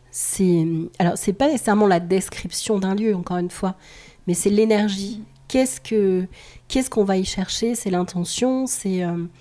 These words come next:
Speaker 1: c'est l'énergie de, de, de, de la vie qu'on a envie
Speaker 2: Mm.
Speaker 1: de vivre, ou du moment qu'on a envie de vivre, ou de... Enfin, voilà, c'est, c'est, c'est vraiment, euh, aller se connecter à cette énergie
Speaker 2: Mm.
Speaker 1: pour, euh, l'ancrer en soi et pour la reconnaître
Speaker 2: Mm.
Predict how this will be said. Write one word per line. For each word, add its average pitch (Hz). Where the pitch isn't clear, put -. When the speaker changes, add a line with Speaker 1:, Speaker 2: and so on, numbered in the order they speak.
Speaker 1:
c'est -
l'énergie 208
de, 175
de, 165
de, 160
de 170
la 170
vie 202
qu'on 196
a -
envie 170
Speaker 2:
Mm. -
Speaker 1:
de 165
vivre, 208
ou 165
du 170
moment 185
qu'on 202
a -
envie 165
de 165
vivre, 226
ou 185
de... 160
Enfin, 175
voilà, 156
c'est, -
c'est, 180
c'est -
vraiment, 220
euh, 180
aller 170
se 165
connecter 226
à -
cette 208
énergie 180
Speaker 2:
Mm. -
Speaker 1:
pour, 202
euh, 175
l'ancrer 220
en 190
soi -
et 185
pour 254
la 196
reconnaître 202
Speaker 2:
Mm. 202